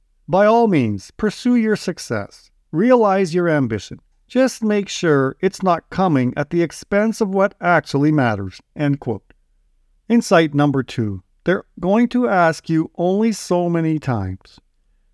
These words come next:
Quote, "They're going to ask you only so many times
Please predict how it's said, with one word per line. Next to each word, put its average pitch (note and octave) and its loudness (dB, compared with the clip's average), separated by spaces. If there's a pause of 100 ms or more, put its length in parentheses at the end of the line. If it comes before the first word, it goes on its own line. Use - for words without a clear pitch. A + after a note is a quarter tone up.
Quote, A3+ 2 (400)
"They're G3 -2
going C4+ 2
to C#4 0
ask F3 0
you G3 -2
only G#3+ 0
so G#3+ -4
many A#3 0
times A2 -6